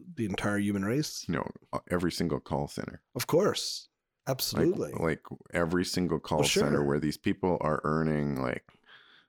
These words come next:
Speaker 2: minimum wage
Speaker 1: Yep.
Speaker 2: or just above win-, <clears throat> minimum wage,
Speaker 1: Yep.
Speaker 2: and they're gonna be wiped out. So all of these call center facilities in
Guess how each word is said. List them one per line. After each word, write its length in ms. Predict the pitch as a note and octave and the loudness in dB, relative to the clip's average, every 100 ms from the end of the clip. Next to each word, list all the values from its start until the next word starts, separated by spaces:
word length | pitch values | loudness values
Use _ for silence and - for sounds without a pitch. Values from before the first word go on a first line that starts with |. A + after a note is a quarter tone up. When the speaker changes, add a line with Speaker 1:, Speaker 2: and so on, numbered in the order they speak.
| _ | _
Speaker 2:
minimum 460 | E2 E2 F2 E2+ D#2 | 0 4 4 4 2
wage 420 | B1 A#1 D2 E2 | 2 0 0 2
Speaker 1:
Yep. 100 | D2+ | 2
Speaker 2:
or 80 | C#2 | 2
just 260 | D#2+ D#2+ D#2 | 0 -2 -2
above 320 | D#2+ D#2 B1+ | 2 2 0
win-, 200 | D2+ D2 | 0 2
<clears throat> 240 | F#3+ D#3+ | 4 4
minimum 360 | B2 D2 C#2 C#2 | 4 2 0 0
wage, 540 | C2+ A1+ C#2 C#2+ - - | 0 0 -2 -4 -6 -4
Speaker 1:
Yep. 180 | E2 D#2+ D#2 | 0 0 2
Speaker 2:
and 240 | D2 C2+ | 0 0
they're 200 | D#2 D#2 | 0 2
gonna 160 | D#2 C#2+ | 2 0
be 120 | D2 | 0
wiped 340 | C#2+ C#2+ - | 2 0 0
out. 220 | C2 G1+ - | -2 -2 -2
So 220 | E2+ D#2 | 0 0
all 260 | - F2 A2 | 2 2 2
of 100 | A2 | 2
these 440 | G2 F2 E2 - | 2 2 0 -4
call 340 | - - E2 F2 | -6 -2 2 0
center 680 | - D#2 C#2 G#1+ G#1 - - - | 0 0 0 0 -2 -6 -12 -12
facilities 800 | - - F2 C#2+ A#1+ D2+ E2 - | -8 -2 0 0 0 0 -2 -4
in 420 | A#1+ C2+ A#1+ A1 | -4 -4 -4 -6